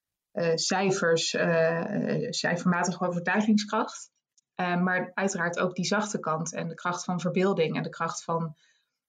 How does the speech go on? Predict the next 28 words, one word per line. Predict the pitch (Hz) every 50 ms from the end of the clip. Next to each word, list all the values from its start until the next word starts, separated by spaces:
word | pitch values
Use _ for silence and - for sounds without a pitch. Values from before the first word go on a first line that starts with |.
| _ _ _
ehm, | 180 175 175 170 170 165 165 165 160 151 - _ _ _
hè, | - 170 190 202 170
de | 160 170
energie | 139 180 185 185 170 - 208 202 185
van | - 185 180
mensen | 185 185 202 214 208 - 175 160 160 165 170 170
die | - 180 175 170 170 - -
in | - 185 190 190
zo'n, | 151 185 175 170 165 170 156 - -
eh, | 170 170 165
veranderproces, | 165 - - 175 190 208 208 190 202 - - 165 - - 160 160 156 - - -
eh, | - 160 160 156 160 160 165
gaat. | 160 - - 151 156 208 247 - - - _ _ _ _ _ _ _
Dus | _ -
eigenlijk | - 175 165 165
dat | - - -
je | -
de | 185 175
combinatie | - 190 185 175 170 175 175 190 202 - - 196
daarvan | - 175 165 - 180 170 -
gebruikt | - 160 - 160 165 170 170 170 -
om | - 185 180 175
uiteindelijk | 170 160 165 160 160 160 165 165 160 - -
zo'n | - 170 165 165
project | 160 - 170 165 170 165 -
aan | - 185 185 202
te | - -
pakken. | - 156 151 - 160 156